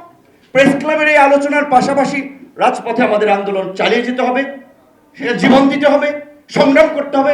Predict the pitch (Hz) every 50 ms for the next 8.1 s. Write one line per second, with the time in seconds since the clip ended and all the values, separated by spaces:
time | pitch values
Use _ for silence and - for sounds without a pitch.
0 | 294 - - - - - 160 196 262 277 - - - 330 320 294 262 247 247 196
1 | 190 170 - 254 254 - - 254 262 285 269 - - 269 285 277 302 320 285 202
2 | - - - - - _ _ - 285 311 320 302 294 - - 330 320 330 - -
3 | - - - - - - - 262 262 269 262 254 247 208 202 226 240 233 - -
4 | 185 165 160 147 143 156 185 214 240 269 254 - 247 262 - 240 254 247 254 -
5 | 294 294 285 - - - - - _ _ _ - 277 311 370 359 339 330 320 311
6 | 285 269 254 269 262 269 269 247 - - 247 - 247 226 - 233 226 220 214 -
7 | 214 220 220 240 254 269 262 - 262 262 277 285 277 285 - - - - 247 277
8 | 311